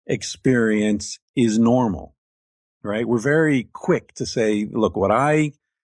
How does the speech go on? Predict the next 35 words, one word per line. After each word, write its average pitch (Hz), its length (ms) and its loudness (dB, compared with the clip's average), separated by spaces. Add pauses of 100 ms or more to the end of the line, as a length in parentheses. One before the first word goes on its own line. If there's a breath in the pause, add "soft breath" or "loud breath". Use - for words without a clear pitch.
(180)
enjoy, 104 480 0
that's 117 300 -2
normal. 98 480 0
What 104 100 2
everyone 104 380 0
else 101 240 0
is 95 140 -2
into 95 340 0
is 87 260 0
weird." 87 480 0 (600)
And, 110 320 0
you 113 80 2
know, 110 80 2
that's 104 240 0
why 101 320 2
there's 95 220 -4
so 104 120 -2
much 98 440 -2 (480)
rage 101 540 2
and 98 140 2
disgust 101 640 0
and 95 260 -2
discomfort 104 640 0
around 95 520 2
same-sex 104 580 0
relationships, 85 960 -2
you 104 60 0
know, 90 180 2
among 92 220 2
a 92 80 2
lot 90 220 2
of 87 160 -2
heterosexual 98 760 0
people. 90 480 -4
Or, 85 220 -2